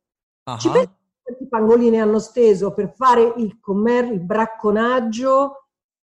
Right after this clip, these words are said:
Speaker 2: di dieci tonnellate, novemi, anzi nove, novemila chili di squame di pangolino?
Speaker 1: Un eccidio, un eccidio.
Speaker 2: Un pa-, un pangolino eccidio.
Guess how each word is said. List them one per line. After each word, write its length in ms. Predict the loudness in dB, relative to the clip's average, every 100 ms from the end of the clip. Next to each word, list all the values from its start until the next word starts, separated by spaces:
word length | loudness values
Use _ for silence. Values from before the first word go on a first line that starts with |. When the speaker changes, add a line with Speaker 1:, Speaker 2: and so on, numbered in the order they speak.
| _ _
Speaker 2:
di 340 | _ 0 0 0
dieci 680 | 0 2 2 2 0 -4 -2
tonnellate, 840 | -2 0 -2 -4 -2 2 2 0
novemi, 580 | 0 0 2 -2 -2 -6
anzi 260 | -6 -4 -2
nove, 520 | 0 0 -2 -10 _
novemila 720 | 0 2 2 0 -2 -2 -2 -4
chili 600 | -2 -2 0 0 -2 -8 _ _ _ _
di 120 | -6
squame 360 | -6 -2 0 0
di 100 | 0
pangolino? 720 | -2 -2 -2 -4 -6 -10 -14 -20 _
Speaker 1:
Un 160 | -8 -8
eccidio, 520 | -8 -8 -8 -8 -10
un 120 | -12 -16
eccidio. 420 | -14 -16 -16 -18 _ _ _ _
Speaker 2:
Un 400 | -14 -12 -6 -4
pa-, 300 | -2 -2 0
un 300 | -2 -2 -4
pangolino 560 | -4 -4 -2 -2 -2 -4
eccidio. 720 | -6 -10 -8 -6 -4 -6